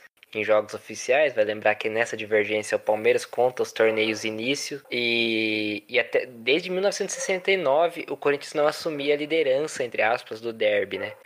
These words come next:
E nesse período que o Corinthians gan-, tinha mais vitórias que o Palmeiras, o Corinthians não ganhou nenhum título e o Palmeiras empilhou campeonatos nacionais.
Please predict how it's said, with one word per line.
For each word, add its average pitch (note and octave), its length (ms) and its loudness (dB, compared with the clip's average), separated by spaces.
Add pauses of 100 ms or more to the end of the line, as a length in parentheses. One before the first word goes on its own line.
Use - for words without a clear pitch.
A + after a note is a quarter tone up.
(120)
E A3+ 80 -2
nesse B2+ 320 2
período C#3+ 340 0
que - 60 -8
o G#3 40 -6
Corinthians G#3 380 0
gan-, F3+ 140 0
tinha E3+ 180 2
mais D#3 380 0
vitórias C#3 420 0
que - 80 -16
o - 40 -18
Palmeiras, G3 440 2
o A3 40 -10
Corinthians A#3+ 320 -2
não A#3 100 0
ganhou G#3 180 4
nenhum G#3+ 240 4
título B3+ 380 -2
e - 20 2
o C#4 60 -10
Palmeiras B3 420 2
empilhou A#3+ 580 2 (300)
campeonatos G#3 480 2
nacionais. G#3+ 640 2